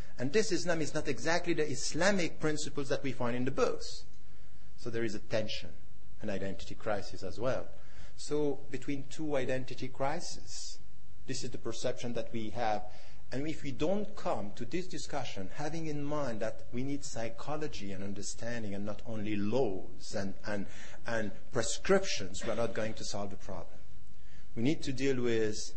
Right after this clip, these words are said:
intelligence, with intellect, and we need to deal with psychology,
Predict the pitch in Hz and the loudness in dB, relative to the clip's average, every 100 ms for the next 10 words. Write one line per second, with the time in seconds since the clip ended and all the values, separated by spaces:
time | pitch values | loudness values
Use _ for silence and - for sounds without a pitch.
0 | - - 104 - 143 147 170 185 196 - | 0 0 0 0 0 0 0 0 0 0
1 | - - 107 - 135 139 151 151 160 - | 0 0 0 0 0 0 -2 0 0 0
2 | 127 113 113 110 - 107 104 113 104 101 | 0 0 2 0 0 0 0 0 0 2
3 | 101 - - 98 95 113 120 131 160 | 0 0 0 0 0 0 0 0 0